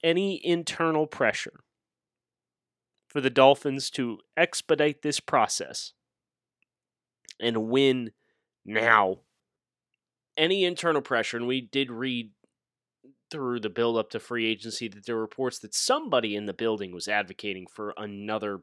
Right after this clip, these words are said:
big spending spree. I have my educated guesses on who that might be, uh, but it's not the guy calling the shots, very clearly, because Chris Grier is taking his time.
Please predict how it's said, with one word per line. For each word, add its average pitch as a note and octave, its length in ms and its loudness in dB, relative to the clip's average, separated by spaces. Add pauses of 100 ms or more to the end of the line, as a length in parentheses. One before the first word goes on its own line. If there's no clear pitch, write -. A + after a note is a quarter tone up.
(120)
big G#2+ 240 -8
spending F#2 600 -6
spree. - 500 -12 (1700)
I A#2 80 2
have B2+ 140 2
my A#2+ 400 0 (1200)
educated B2+ 640 -2
guesses B2 440 -4
on A#2 160 -2
who B2 180 -6
that B2 220 2
might A#2+ 260 -4
be, D3 320 -4 (720)
uh, - 140 -14 (760)
but D3 120 4
it's D3 180 0
not E3 240 0
the F#3 80 -2
guy B2+ 220 0
calling C#3+ 260 -2
the D3 80 -4
shots, D3+ 380 0
very B2 220 0
clearly, G#2 380 -6
because F#2+ 320 -10
Chris - 280 -4
Grier B2+ 420 -2 (500)
is G#2 840 -6 (960)
taking C#3+ 460 -2
his C#3+ 200 -4
time. F#2+ 380 -8